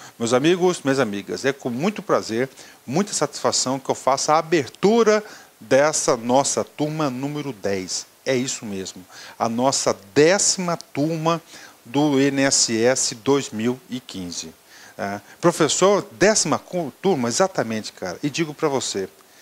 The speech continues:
só quem presta um serviço de qualidade consegue abrir dez turmas pré-edital. E nós aqui, do Lá Concurso, nós conseguimos esse feito. Professor, mas por que isso? Porque toda turma nós procuramos aí,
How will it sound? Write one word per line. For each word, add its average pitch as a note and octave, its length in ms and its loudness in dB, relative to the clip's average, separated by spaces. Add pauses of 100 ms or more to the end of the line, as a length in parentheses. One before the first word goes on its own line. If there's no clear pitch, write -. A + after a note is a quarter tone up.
(540)
só A3 400 6
quem F#3 460 -2 (440)
presta D#3 440 2
um D3 40 -6
serviço C#3 540 -2
de E3 120 -6
qualidade A#2 760 -2 (320)
consegue A#2+ 540 -2
abrir A2 300 -6 (180)
dez F#3 460 4
turmas F#3 640 -4
pré-edital. C3+ 800 -4 (500)
E B2 100 -2
nós A#2+ 320 2
aqui, B2+ 400 -4 (160)
do B2 120 -2
Lá A2 180 2
Concurso, A2 640 -8
nós A#2+ 160 -6
conseguimos G#2 540 -8
esse A2 200 -6
feito. - 380 -12
Professor, F#3+ 280 2
mas B3 140 4
por A#3 200 0
que F#3+ 120 2
isso? C3 360 0 (280)
Porque G#3+ 400 4 (380)
toda G3 280 4
turma E3+ 540 0
nós C#3 220 -4
procuramos C3 680 0
aí, A2 300 2